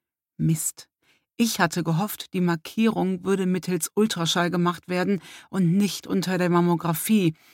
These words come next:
Und das nicht nur, weil ich eine Mammographie wirklich als unangenehm empfinde, sondern weil sie mir Angst macht.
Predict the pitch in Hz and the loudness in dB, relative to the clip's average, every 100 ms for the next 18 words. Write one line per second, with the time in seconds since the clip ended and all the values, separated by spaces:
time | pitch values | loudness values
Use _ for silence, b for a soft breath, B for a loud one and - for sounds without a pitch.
0 | b 190 175 202 - - 214 - - 208 | b -2 4 4 4 2 2 2 -4 2
1 | 214 214 202 185 185 180 185 180 180 180 | 4 4 2 0 -2 -2 0 2 2 0
2 | 165 175 - 233 214 175 165 220 - 170 | -2 -6 -2 2 2 2 0 -2 0 -4
3 | - 180 - 254 233 180 185 190 202 285 | -4 -4 4 6 6 4 2 2 2 0
4 | - 208 226 226 B B B - 202 214 | 2 4 4 2 B B B 2 6 8
5 | 202 196 196 190 185 185 160 151 - 117 | 6 4 2 2 0 2 2 2 -2 -8
6 | - _ | -14 _